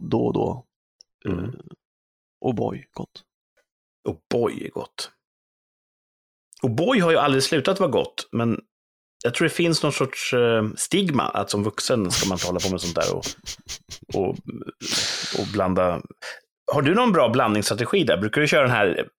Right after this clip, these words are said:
Speaker 2: allt pulver, lite, lite mjölk, blanda och sen resten av mjölken?
Speaker 1: Du kan inte börja med pulver, för då får du en pulverklump i botten. Så halva glaset mjölk, i med O'boyen,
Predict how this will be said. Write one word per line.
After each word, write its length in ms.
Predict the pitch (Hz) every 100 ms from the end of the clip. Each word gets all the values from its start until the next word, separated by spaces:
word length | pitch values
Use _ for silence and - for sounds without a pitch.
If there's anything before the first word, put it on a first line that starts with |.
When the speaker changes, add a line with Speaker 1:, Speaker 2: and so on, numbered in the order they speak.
| _ -
Speaker 2:
allt 260 | 165 170
pulver, 440 | - 135 127 131 -
lite, 400 | 156 214 185 -
lite 240 | 240 208 139
mjölk, 480 | 113 104 139 - - _ - 135
blanda 720 | 139 127 110 101 107 131 185 _ _ _ -
och 80 | 110
sen 400 | - 143 123 - _ 117
resten 260 | 101 -
av 60 | 98
mjölken? 360 | 82 73 - - _ _ _ _ _ _ - - - -
Speaker 1:
Du 100 | 123
kan 140 | 156
inte 100 | 135
börja 200 | 151 143
med 120 | 127
pulver, 300 | - 170 95 -
för 100 | 117
då 80 | 120
får 160 | 123
du 140 | 123 120
en 120 | 117
pulverklump 500 | - 113 107 131 -
i 40 |
botten. 460 | 117 127 - - 160
Så 340 | - 117 117 - _ _ _ -
halva 420 | - - 156 151
glaset 300 | 170 123 110
mjölk, 440 | 110 104 - - - _ _ _ _ _ _ _ _ _ _
i 140 | 131 147
med 120 | 151
O'boyen, 480 | 120 110 76 87